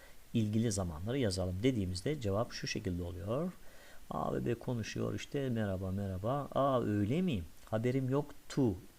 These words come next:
diyeceğiz. Burada belirli geçmiş zaman kullanacağız. Ne zaman gidiyormuş? Gidecekmiş, değil mi? Şimdi gidiyormuş, gelecek zaman anlattığı için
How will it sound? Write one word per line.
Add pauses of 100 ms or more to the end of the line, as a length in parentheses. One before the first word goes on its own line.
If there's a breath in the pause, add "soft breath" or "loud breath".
(100)
diyeceğiz.
Burada
belirli
geçmiş
zaman
kullanacağız. (420 loud breath)
Ne
zaman
gidiyormuş?
Gidecekmiş,
değil
mi? (340 loud breath)
Şimdi
gidiyormuş, (140)
gelecek
zaman
anlattığı
için